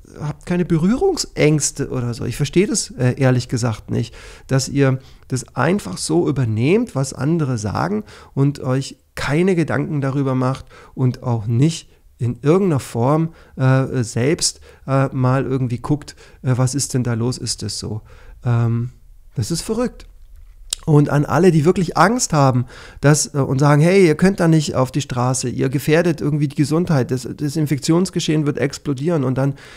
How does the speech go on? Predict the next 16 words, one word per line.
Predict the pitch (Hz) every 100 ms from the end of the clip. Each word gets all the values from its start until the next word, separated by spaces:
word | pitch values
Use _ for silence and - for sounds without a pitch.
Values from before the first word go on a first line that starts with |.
| - -
haben | 135 143
wir, | 151 131 139
haben | 160
wir | 165
die | 139
Kacke, | 139 135 151 -
dann | - 123 160 - - - - - - - _ _ - -
brennt | - 175 185
wieder | 165 139
alles“, | 117 113 113 - - - - -
kann | 156
ich |
nur | 160
sagen, | 151 151 151 - _ -
ich | 151
verstehe | 170 - - 165 233